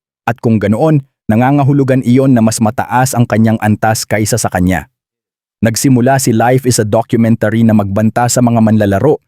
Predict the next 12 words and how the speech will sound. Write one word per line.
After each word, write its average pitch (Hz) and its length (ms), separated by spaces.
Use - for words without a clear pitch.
sinasabing 117 560
kung 113 160
hindi 113 300
sila 123 180
boboto 113 480
para 110 240
sa - 160
kanya, 110 480
papatayin 110 640
niya 117 160
ang 104 80
lahat. 95 320